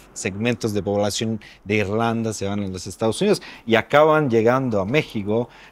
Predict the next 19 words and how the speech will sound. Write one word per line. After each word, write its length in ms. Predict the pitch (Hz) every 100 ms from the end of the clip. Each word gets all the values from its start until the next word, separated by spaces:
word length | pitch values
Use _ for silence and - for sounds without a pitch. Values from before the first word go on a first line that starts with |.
| -
Eh, 300 | 87 87 87
si 140 | - 101
piensas 600 | 107 104 101 107 101 95
a 400 | 90 87 87 85
la 260 | 87 87
Brigada 720 | 85 90 92 95 95 92 90 87
San 220 | 98 92
Patricio 640 | 92 101 107 - 104 98
que 80 | 90
vienen 440 | 87 95 95 92
a, 200 | 87 85 - -
a 80 | 90
combatir 600 | - 101 95 - 110 101
en 100 | 90
contra 360 | - 95 104 98
de 80 |
los 180 | 95 90
Estados 280 | 90 - 101
Unidos, 480 | 107 135 143 139